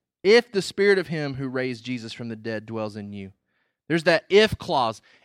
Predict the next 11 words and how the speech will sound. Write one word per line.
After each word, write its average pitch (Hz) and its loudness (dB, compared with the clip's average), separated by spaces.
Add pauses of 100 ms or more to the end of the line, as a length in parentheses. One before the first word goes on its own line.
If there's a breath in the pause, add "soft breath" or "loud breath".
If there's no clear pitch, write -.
If 226 6 (160)
Christ, 151 0
if 233 6
the 180 0
Holy 156 0
Spirit, 131 -4 (300)
then 185 4
victory 170 2
can 165 -8
be 160 0
attained. 131 -8